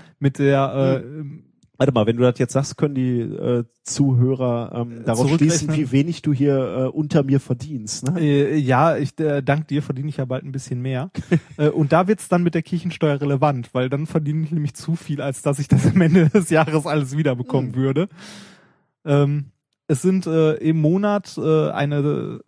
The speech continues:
Speaker 1: zehn, äh, multipliziert damit. Und das, äh, im Monat.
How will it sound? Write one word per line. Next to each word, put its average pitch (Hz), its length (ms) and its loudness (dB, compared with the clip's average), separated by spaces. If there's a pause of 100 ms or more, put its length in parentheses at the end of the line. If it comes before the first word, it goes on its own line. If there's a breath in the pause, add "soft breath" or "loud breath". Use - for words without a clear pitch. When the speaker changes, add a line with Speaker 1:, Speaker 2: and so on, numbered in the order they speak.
(140)
Speaker 1:
zehn, 214 540 0
äh, 160 360 0
multipliziert 160 960 0
damit. 123 400 2 (640)
Und 135 180 -4
das, 165 260 0
äh, 139 200 0
im 131 160 -2
Monat. 113 500 -2